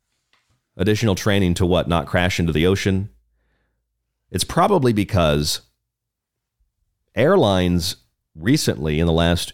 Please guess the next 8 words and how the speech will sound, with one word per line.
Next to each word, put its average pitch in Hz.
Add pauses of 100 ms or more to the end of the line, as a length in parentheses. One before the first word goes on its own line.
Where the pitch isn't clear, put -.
year 90
or 80
so, 76 (1800)
have 104
been 101 (1040)
reducing 110
and 98
eliminating, 104